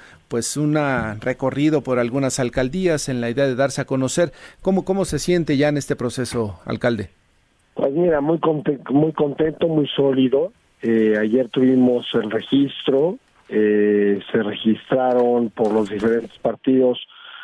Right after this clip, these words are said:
Speaker 2: en el P R D Luis Espinosa Cházaro, por el pan, eh, Santiago Tahuada, y por el pri, tu servidor, este, con la finalidad de poder contender, caminar las calles,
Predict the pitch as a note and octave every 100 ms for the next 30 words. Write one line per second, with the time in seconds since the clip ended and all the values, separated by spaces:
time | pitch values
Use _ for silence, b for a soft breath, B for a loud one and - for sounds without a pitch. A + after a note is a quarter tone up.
0 | B _ A#2+ A#2+ A2+ C#3+ C3 C3 B2+ B2
1 | A#2+ - A2+ - A#2 A#2+ A#2+ A#2+ - D3+
2 | C#3+ C#3+ C3+ C3 C3+ - _ - G#2+ G#2+
3 | B2 - B2 B2 A#2+ A#2+ A2 G2 A2 G#2+
4 | - A2+ C3+ A#2+ A2+ A#2+ B2+ C#3+ D3 D3
5 | - _ - A2 A2 G#2+ G#2+ G#2 G#2 G#2
6 | F#2+ - C#3 C3 A#2 - - A2+ G#2+ A#2
7 | B2 A#2+ B B B B B - A#2+ A2
8 | - - A#2 A2+ A2 A2 G#2+ G#2 G2+ _
9 | _ _ - B2+ B2+ A#2 B2 A#2 A#2+ A#2+
10 | C3 C#3 C#3+ - B2 A#2+ C3 B2 - C3
11 | B2 - B2 B2 B2+ C#3+ C#3+ C3 B B
12 | B B - A#2 A#2 A#2+ B2+ C3 C3 B2+
13 | - C#3 C#3 B2+ C3+ C3